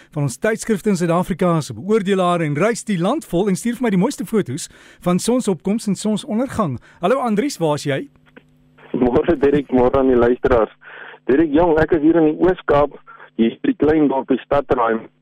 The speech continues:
Speaker 2: Ons was hier by Riegelswyd Dam gewees en, eh, dis nogal wonderlik, so die hengel vat ons die wêreld vol en ons kan van die mooiste plekke in die wêreld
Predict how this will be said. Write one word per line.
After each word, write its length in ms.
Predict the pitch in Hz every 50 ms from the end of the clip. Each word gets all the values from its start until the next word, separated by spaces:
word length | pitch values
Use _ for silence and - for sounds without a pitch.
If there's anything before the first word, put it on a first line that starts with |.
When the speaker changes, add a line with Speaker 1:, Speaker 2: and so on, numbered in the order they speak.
| _ _ - -
Speaker 2:
Ons 220 | 113 110 113 110
was 200 | 120 131 123 -
hier 160 | - 117 120
by 180 | 110 117 113 110
Riegelswyd 720 | 101 104 110 127 156 147 - - 117 117 113 120 123 110 _
Dam 260 | 110 104 110 120 127
gewees 420 | - - 131 123 113 113 107 104 - - _ _ _ - - - - - _ _ -
en, 220 | 98 98 101 104
eh, 160 | 104 104 101
dis 160 | 98 110 101
nogal 300 | 113 117 110 - 117 117
wonderlik, 460 | 104 110 113 123 131 131 135 127 113 -
so 180 | - 131 127 120
die 200 | 120 113 107 110
hengel 220 | 120 135 135 131 - -
vat 180 | 135 131 -
ons 160 | 131 120 117
die 120 | 107 120 104
wêreld 440 | 104 110 123 135 131 127 123 - - - - -
vol 200 | 117 117 117 117
en 80 | 110
ons 160 | 107 107 101 -
kan 200 | - 117 110 104
van 160 | - 135 135
die 80 | 127
mooiste 400 | 117 110 117 120 123 - - -
plekke 380 | - _ _ _ _ - - 117
in 160 | 107 107 101
die 20 | 95
wêreld 320 | 101 104 110 117 113